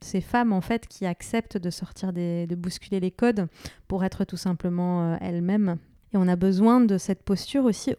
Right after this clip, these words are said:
dans le monde des affaires, pas uniquement, euh, dans les stages de développement personnel en pleine nature, mais comment on ramène ça aussi dans l'entreprise, dans le monde de l'entreprise.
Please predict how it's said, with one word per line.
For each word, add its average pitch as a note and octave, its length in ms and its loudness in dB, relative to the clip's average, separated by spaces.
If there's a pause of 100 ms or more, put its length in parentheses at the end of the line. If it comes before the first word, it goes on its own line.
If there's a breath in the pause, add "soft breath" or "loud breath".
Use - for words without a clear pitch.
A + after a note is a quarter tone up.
dans G#3 320 2
le C4 100 6
monde G3 220 2
des F3 180 -4
affaires, - 420 -8
pas G3 160 -2
uniquement, F#3+ 680 2
euh, E3 140 0
dans E3+ 160 -2
les E3+ 100 0
stages F#3+ 400 -2
de F3 80 -6
développement F3 400 -2
personnel F#3 600 -2
en E3 80 -2
pleine F3 200 0
nature, F#3 460 0 (540 loud breath)
mais F#3+ 160 2
comment G#3+ 360 6
on G3+ 80 4
ramène G#3+ 440 6
ça - 420 -4
aussi G#3+ 360 -2
dans F#3+ 120 2
l'entreprise, F3 680 -4
dans F#3 120 0
le F3+ 120 2
monde G3 260 4
de F3 80 0
l'entreprise. F3 720 -6